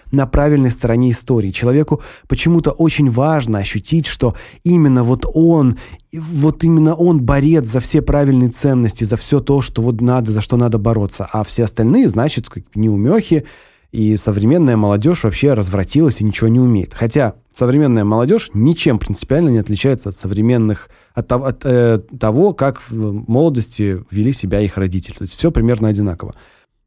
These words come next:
Но когда вы видите, что какое-то издание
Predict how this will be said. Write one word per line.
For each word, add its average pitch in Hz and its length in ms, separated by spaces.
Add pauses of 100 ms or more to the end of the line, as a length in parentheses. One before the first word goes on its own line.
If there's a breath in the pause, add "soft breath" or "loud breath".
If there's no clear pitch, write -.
(160)
Но 127 340 (100)
когда 113 320
вы 113 100
видите, 110 380
что 101 400
какое-то 101 480
издание 92 580